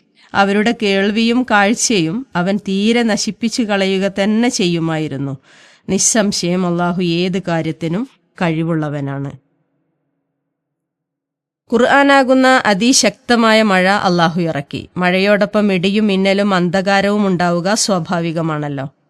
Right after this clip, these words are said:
ഖുർആനിനെ താക്കീത്, ഖുർആനിലെ താക്കീതുകളെ ഇടിയോടും സന്തോഷവാർത്തകളെ മിന്നലിനോടും കാപട്യം, ദുർമോഹം, സ്വാർത്ഥം തുടങ്ങിയ കപടന്മാരുടെ ദുർഗുണങ്ങളെ അന്ധകാരത്തോടും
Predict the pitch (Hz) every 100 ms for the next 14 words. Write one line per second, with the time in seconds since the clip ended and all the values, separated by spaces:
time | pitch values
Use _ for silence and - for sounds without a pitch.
0 | _ _ _ - 208 - 240 262 262 254
1 | 247 202 202 - 233 226 220 - _ _
2 | _ - 202 - 226 247 254 254 302 208
3 | 196 - 247 220 208 202 214 190 165 208
4 | 185 151 170 262 - - 185 190 233 -
5 | 226 220 214 208 196 196 196 175 180 214
6 | 208 190 180 175 220 _ - 180 175 180
7 | 208 185 220 196 180 180 196 196 214 214
8 | - 175 175 175 - 214 202 196 185 185
9 | 185 190 202 - - - _ - 196 185
10 | 220 240 226 214 208 214 196 196 202 214
11 | 180 170 156 175 180 180 180 208 185 175
12 | 170 170 160 190